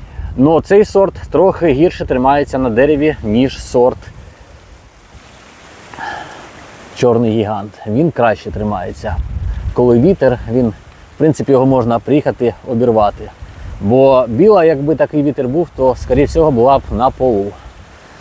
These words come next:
Ну, зараз я обірву. Так. Так, ну а тепер давайте побачимо, яка у шовковиці вага. Так,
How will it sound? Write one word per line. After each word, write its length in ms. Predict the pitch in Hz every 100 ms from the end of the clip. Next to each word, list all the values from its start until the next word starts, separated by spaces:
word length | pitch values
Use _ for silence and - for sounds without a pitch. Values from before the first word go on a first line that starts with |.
| -
Ну, 80 | 147
зараз 320 | 180 165 -
я 80 | 151
обірву. 480 | 139 160 175 220 175 -
Так. 120 | 131 _ _ _ _ _ _ - - - - - - - - - - - -
Так, 260 | 120 95 -
ну 100 | 113
а 60 |
тепер 280 | 107 104 139
давайте 400 | 117 117 123 113
побачимо, 880 | - 110 101 120 127 - 117 120 117 - - -
яка 400 | 104 104 - 127
у 260 | - 120 104 - -
шовковиці 640 | - 104 - 113 107 95 101
вага. 320 | 101 101 95 - _ _ _ - - - _ _ _ _ _ _ _ - - - - - - - - - - - - - - - - - - - - - - -
Так, 400 | - 107 98 -